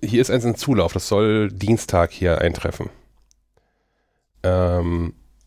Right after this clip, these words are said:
drin stecken wahlweise, also es gibt zwei Chips zur Auswahl. Man kann die mit einem M eins Pro oder einem M eins Max konfigurieren.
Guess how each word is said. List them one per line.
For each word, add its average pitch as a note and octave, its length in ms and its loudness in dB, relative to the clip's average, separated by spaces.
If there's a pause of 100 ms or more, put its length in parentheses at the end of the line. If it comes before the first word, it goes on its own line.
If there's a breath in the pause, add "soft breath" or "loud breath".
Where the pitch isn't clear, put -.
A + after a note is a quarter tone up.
(100)
drin C3 280 2
stecken A#2+ 640 0 (140)
wahlweise, G#2 920 2
also - 40 -4
es F#2+ 60 -8
gibt G#2+ 140 -4
zwei A2 260 2
Chips - 400 -4
zur G2 100 2
Auswahl. C3 640 0
Man G#2+ 140 0
kann G#2+ 300 0
die G2+ 100 0
mit G#2 200 0
einem G2 300 2
M G2+ 220 2
eins F#2+ 320 0
Pro C3 560 0
oder - 360 0
einem G#2 220 2 (100)
M F2 180 0
eins F#2+ 420 0
Max F#2 500 0 (200)
konfigurieren. F2+ 720 0